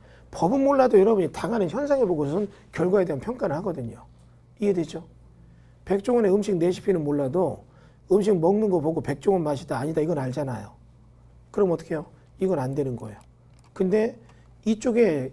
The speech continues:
청정지역인 여기다가 어떻게 해요? 여기 산이 많잖아요. 사람도 안 살고 이쪽은. 여기다가 수-, 이 분진이 나는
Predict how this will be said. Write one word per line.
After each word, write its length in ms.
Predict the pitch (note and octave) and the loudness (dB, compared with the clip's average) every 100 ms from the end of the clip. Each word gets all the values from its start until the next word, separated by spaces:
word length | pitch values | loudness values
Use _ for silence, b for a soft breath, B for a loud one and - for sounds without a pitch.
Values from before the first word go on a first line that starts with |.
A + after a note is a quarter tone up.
| - | -8
청정지역인 840 | - D#4+ D4 C#4 A#3 A#3 F#3+ F3 | -8 -2 0 0 4 4 6 2
여기다가 640 | E3 G3 F#3 G3 G#3 A#3+ - | 2 2 2 2 0 -2 -4
어떻게 280 | D3+ - E3+ | -8 -2 0
해요? 200 | D#3 - - b b b b b - | 0 -4 -20 b b b b b 0
여기 180 | G3 G3+ | 4 4
산이 300 | - C#4 C4+ | 0 0 2
많잖아요. 640 | D3 C#3 D3+ B2 A2 A#2 - - - | 0 0 -2 -4 -8 -12 -14 -20 -18
사람도 360 | - C#4 B3+ | -4 -2 0
안 100 | C#3+ | -2
살고 240 | C#3 D3 B2 | -2 -4 -4
이쪽은. 340 | - A#2+ A2+ - b b b b - | -8 -10 -10 -16 b b b b 0
여기다가 440 | G#3 B3 B3+ A3 | 2 4 4 2
수-, 220 | - - - | -2 -8 -8
이 340 | F#3 F#3 E3 C#3 - b b _ | -4 -2 -2 -4 -10 b b _
분진이 420 | - G#3 G#3+ B3 | -2 -2 0 0
나는 460 | F3 C#3+ G3 D3 | 0 0 0 -2